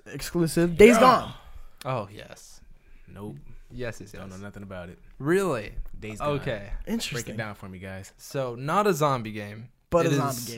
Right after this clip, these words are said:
Speaker 1: game. It's
Speaker 3: it,
Speaker 1: kind
Speaker 3: it,
Speaker 1: of a zombie game.
Speaker 3: it's a, it's a
Speaker 2: I like zombie
Speaker 3: freakers
Speaker 2: games.
Speaker 3: game, um, but just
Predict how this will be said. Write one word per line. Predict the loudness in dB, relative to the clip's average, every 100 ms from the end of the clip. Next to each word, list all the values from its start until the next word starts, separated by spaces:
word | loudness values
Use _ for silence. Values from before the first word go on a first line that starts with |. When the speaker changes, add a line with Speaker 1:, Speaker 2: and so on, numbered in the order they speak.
| -10
Speaker 1:
game. | -6
It's | -4 4
Speaker 3:
it, |
Speaker 1:
kind | 8 10
Speaker 3:
it, | 8
Speaker 1:
of | 4
a |
zombie | 2 2 4 2
game. | 4 4
Speaker 3:
it's |
a, | 4
it's | 4 2
a | 0
Speaker 2:
I | 2
like | 4 4
zombie | 2 0
Speaker 3:
freakers |
Speaker 2:
games. | -2 -2 -4 -8
Speaker 3:
game, | -4
um, | 2 2 2 -4 -6 0
but | 2 0 -4
just | -4 -2